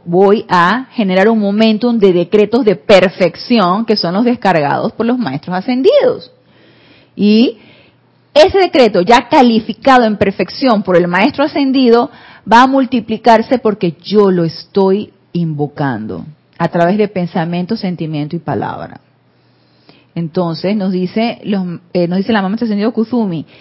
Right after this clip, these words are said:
tus decretos utilizados inteligentemente, por supuesto, pensamiento, sentimiento, palabra,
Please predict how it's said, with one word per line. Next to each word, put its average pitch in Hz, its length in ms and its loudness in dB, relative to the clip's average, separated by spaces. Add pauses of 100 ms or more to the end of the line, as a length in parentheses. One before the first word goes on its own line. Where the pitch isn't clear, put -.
(340)
tus 220 280 -2
decretos 202 760 2
utilizados 196 560 0
inteligentemente, 190 1160 -2 (140)
por 160 120 -10
supuesto, 160 540 -4
pensamiento, 185 760 -4
sentimiento, 175 720 -6
palabra, 180 960 2